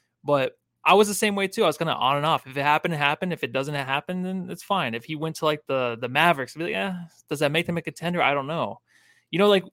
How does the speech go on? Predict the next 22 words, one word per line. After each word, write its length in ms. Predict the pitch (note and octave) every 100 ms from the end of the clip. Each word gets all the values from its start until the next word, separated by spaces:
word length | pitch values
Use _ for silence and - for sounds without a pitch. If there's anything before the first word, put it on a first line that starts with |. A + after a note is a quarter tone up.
| -
the 140 | F3
whole 160 | E3 F#3+
contender 480 | F#3+ E3+ F#3+ G3 F#3
thing, 240 | - E3
if 120 | D3
he, 440 | - D#3 D3+ - -
when 180 | D3 D#3
he 100 | D#3+
comes 340 | - F3+ F#3
here 320 | - C3+ B2
and 80 | B2+
he's 160 | C3+ C3+
gonna 100 | C3+
be 140 | C3+
a 40 | C3+
part 200 | D3+ D3
of 80 |
the 40 | C3
big 200 | C3+ B2
three, 440 | - E3+ F3 B2+ - _ _ _ _ _ _
it's 160 | - F3
possible. 600 | - F#3+ A3+ G#3+ F#3 G#3